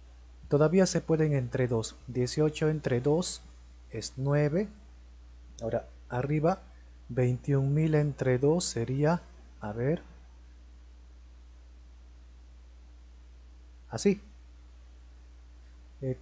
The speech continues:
todavía se pueden entre tres. Nueve entre tres es tres. Y acá entre tres lo divides y queda este número. Ahora ya no se puede entre tres, pero abajo sí, así que como terminó,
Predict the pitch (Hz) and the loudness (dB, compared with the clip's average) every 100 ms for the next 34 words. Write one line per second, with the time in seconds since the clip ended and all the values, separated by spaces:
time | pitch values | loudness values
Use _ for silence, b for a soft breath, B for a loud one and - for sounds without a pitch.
0 | - 139 143 170 180 175 165 170 170 147 | -2 2 2 4 2 2 0 0 2 0
1 | 131 143 - 160 139 143 160 160 160 160 | 0 -2 0 0 0 0 0 2 0 0
2 | 143 143 143 151 156 147 - 156 190 202 | -2 -2 0 -2 -2 -6 -2 0 0 -2
3 | - - - - - - - - - 170 | -10 -20 -20 -20 -20 -20 -20 -16 -4 2
4 | 165 143 - 143 - - - - - 156 | 2 0 0 -2 -4 -14 -20 -6 0 0
5 | 175 - 147 139 - 151 151 170 - 127 | 0 0 -2 -2 -2 0 2 -2 -4 -6
6 | 120 127 156 180 180 123 - 151 180 202 | -4 -4 0 0 -2 -2 2 4 2 0
7 | - - - - - - - - - - | -10 -20 -20 -20 -20 -20 -20 -20 -20 -20
8 | - - - - - - - - - - | -20 -20 -20 -20 -20 -20 -20 -20 -20 -20
9 | - - - 110 - 156 214 165 120 - | -20 -20 -18 -12 -4 0 2 2 0 -4
10 | - - - - - - - - - - | -18 -20 -20 -20 -20 -20 -20 -20 -20 -20
11 | - 131 131 143 180 196 165 - 160 160 | -8 -4 0 2 4 2 0 0 2 2
12 | 156 135 135 147 147 - 127 120 139 135 | 0 -2 -2 0 -2 -2 -2 0 0 0
13 | 131 - 147 120 110 123 - 113 104 - | -4 -2 -2 -2 -4 -6 -6 -6 -6 -18
14 | - - - - - - - 135 139 - | -20 -20 -20 -20 -20 -12 -4 -2 0 0
15 | 135 135 131 139 170 | -2 -2 0 0 -2